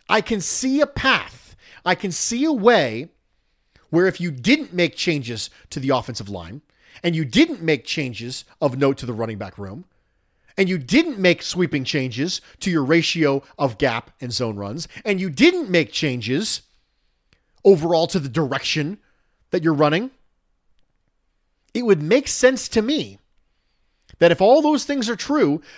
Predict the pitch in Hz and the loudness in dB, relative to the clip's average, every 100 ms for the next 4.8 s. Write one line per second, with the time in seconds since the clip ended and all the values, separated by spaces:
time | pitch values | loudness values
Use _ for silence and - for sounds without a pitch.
0 | - 180 151 220 247 - - 262 262 269 | -6 -4 0 0 0 -2 0 0 0 -4
1 | 196 - 269 240 214 202 143 277 294 135 | -6 -2 -2 0 -2 -2 2 4 6 4
2 | 143 - _ _ _ _ _ _ _ _ | 0 -6 _ _ _ _ _ _ _ _
3 | _ - 185 151 233 302 254 214 233 170 | _ 0 2 6 6 6 4 4 2 0
4 | 196 190 127 240 226 165 156 | -4 -6 -2 0 2 2 0